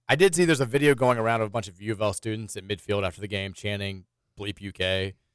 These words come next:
And, like, you know, it's, U K fans are doing the whole, like, rent-free thing, which, you know, is ironic since you guys do L's down for, you know, Kentucky versus Kent State soccer games. But it, I, I did kind of, I was like, "Eh, I don't, I don't really, let's not, we don't need any focus on U K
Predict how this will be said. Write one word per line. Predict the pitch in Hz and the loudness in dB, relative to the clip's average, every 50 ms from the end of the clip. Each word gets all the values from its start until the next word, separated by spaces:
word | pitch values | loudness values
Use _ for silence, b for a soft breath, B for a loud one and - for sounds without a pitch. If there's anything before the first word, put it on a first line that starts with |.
| _ _ _ _ _ | _ _ _ _ _
And, | - 101 101 92 | -6 -6 -6 -6
like, | 95 98 | -8 -12
you | 104 95 | -12 -14
know, | 85 | -14
it's, | 87 87 _ _ _ _ 117 | -16 -20 _ _ _ _ _
U | 117 117 | -12 -6
K | - 110 104 90 | -2 -2 -2 0
fans | 104 98 92 | -2 -4 -6
are | 92 | -4
doing | 92 98 98 90 | -6 -6 -6 -6
the | 90 | -6
whole, | 82 92 92 | -6 -6 -6
like, | 90 87 85 _ | -8 -10 -12 _
rent-free | 98 92 90 - - 92 87 85 | -14 -14 -14 -14 -14 -14 -14 -14
thing, | 78 - 92 87 87 87 85 80 | -12 -12 -12 -12 -12 -14 -16 -18
which, | 90 87 - - - - _ _ | -18 -18 -18 -20 -20 -20 _ _
you | 98 80 | -20 -16
know, | 82 | -12
is | 90 98 - - _ - | -12 -10 -10 -12 _ -2
ironic | 98 208 190 101 101 95 92 87 85 - - | -2 -2 0 0 -2 -2 -2 -4 -8 -12 -16
since | - 98 90 - - - | -16 -16 -14 -14 -14 -14
you | 95 | -12
guys | - 87 85 82 - | -10 -10 -10 -10 -12
do | - 90 87 87 _ _ _ - | -14 -16 -16 -18 _ _ _ -4
L's | 98 95 90 | -4 -4 -2
down | 85 101 95 90 87 87 87 82 _ | -2 -4 -4 -4 -6 -8 -12 -16 _
for, | - 85 82 85 82 - _ _ _ _ _ _ | -16 -14 -14 -14 -14 -16 _ _ _ _ _ _
you | 101 87 | -20 -20
know, | _ _ _ _ _ _ _ | _ _ _ _ _ _ _
Kentucky | - 110 - 113 104 92 107 | -10 -4 -4 -2 -2 -4 -6
versus | 92 95 87 92 90 | -6 -8 -8 -10 -12
Kent | - _ - 92 - | -16 _ -14 -12 -8
State | - 104 90 87 - _ _ _ | -6 -6 -6 -8 -10 _ _ _
soccer | - - 107 87 85 - | -8 -8 -8 -8 -10 -12
games. | 87 85 82 80 85 85 _ _ _ _ _ _ _ _ _ _ | -18 -20 -20 -20 -20 -20 _ _ _ _ _ _ _ _ _ _
But | - 131 127 113 101 - - _ _ _ _ _ _ _ _ _ _ | 2 4 4 4 2 -2 -16 _ _ _ _ _ _ _ _ _ _
it, | - 170 139 156 151 | -4 -2 -2 -2 0
I, | 143 165 160 147 | 2 2 4 4
I | 165 | 2
did | 151 135 147 131 110 | 4 4 4 2 2
kind | - 110 107 101 | 0 -2 -2 -2
of, | 98 90 | -2 -2
I | 98 95 | -4 -4
was | 92 95 87 | -4 -6 -10
like, | 82 85 - | -14 -14 -12
"Eh, | 98 98 92 85 85 | -12 -12 -12 -12 -14
I | 85 | -16
don't, | 82 82 78 _ _ _ | -18 -20 -20 _ _ _
I | 90 | -20
don't | 87 78 76 78 | -20 -20 -20 -20
really, | 82 85 90 104 104 | -20 -20 -20 -16 -12
let's | - 131 113 - - | -12 -12 -12 -12 -16
not, | 110 90 92 92 90 _ _ _ _ _ _ _ _ _ | -16 -14 -12 -12 -12 _ _ _ _ _ _ _ _ _
we | 139 | 0
don't | 143 117 110 | 0 0 0
need | 120 117 | 0 0
any | 107 107 101 | 0 0 0
focus | - 107 101 87 92 - | 0 0 -2 -2 -4 -8
on | 101 92 | -10 -8
U | 90 92 92 | -8 -10 -12
K | - - 90 82 78 73 76 85 | -8 -6 -6 -6 -6 -8 -14 _